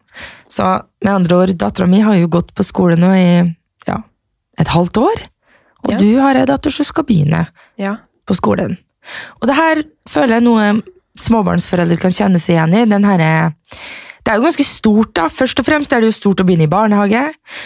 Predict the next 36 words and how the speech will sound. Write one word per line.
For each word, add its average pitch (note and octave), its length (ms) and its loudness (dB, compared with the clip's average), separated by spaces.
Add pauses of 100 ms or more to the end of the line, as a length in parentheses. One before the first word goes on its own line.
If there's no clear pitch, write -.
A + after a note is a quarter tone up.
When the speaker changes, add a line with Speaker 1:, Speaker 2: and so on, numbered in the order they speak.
(300)
Speaker 1:
men A3+ 120 2
så G3+ 100 0
blir F3+ 140 2
du F3 80 2
vant E3 240 0
til F3 100 -2
det D#3+ 140 2
også, A3 220 0 (260)
og G#3+ 80 -4
så - 100 -6
innser F#3+ 380 0
du D#3+ 80 2
at E3 160 0 (180)
det - 80 -6
er F3+ 60 -6
kanskje F3+ 240 -2
enda F3+ 240 0
større E3 380 0 (680)
og E3+ 100 0
skumlere E3+ 800 -2
at - 400 -8 (240)
de - 80 -12
skal - 180 -4
begynne E3+ 220 2
på E3 80 -2
skolen. F3+ 480 0 (840)
Og G3+ 300 0
jeg C#4 160 0
opplevde F#3+ 400 0
i - 20 2
hvert F3+ 140 -4
fall F3 160 0
mange F3 240 2
tanker F3 420 0
og D#3+ 380 0 (100)
bekymringer E3 680 2